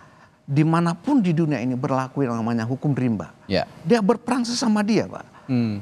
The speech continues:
Speaker 1: Memu-, apa,
Speaker 2: Terjadi konflik
Speaker 1: ah,
Speaker 2: gitu ya.
Speaker 1: terjadi konflik internal.
Speaker 2: Ya.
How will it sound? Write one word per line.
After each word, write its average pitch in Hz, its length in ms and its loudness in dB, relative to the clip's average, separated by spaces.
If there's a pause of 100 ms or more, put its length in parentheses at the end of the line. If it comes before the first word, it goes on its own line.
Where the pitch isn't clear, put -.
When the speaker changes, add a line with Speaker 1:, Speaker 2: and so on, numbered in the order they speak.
Speaker 1:
Memu-, 170 420 4
apa, - 500 -4 (100)
Speaker 2:
Terjadi 98 300 -2
konflik 110 340 0
Speaker 1:
ah, 98 100 0 (100)
Speaker 2:
gitu - 100 -6
ya. - 60 0
Speaker 1:
terjadi 196 300 2
konflik 240 440 0
internal. 175 840 0
Speaker 2:
Ya. - 140 -20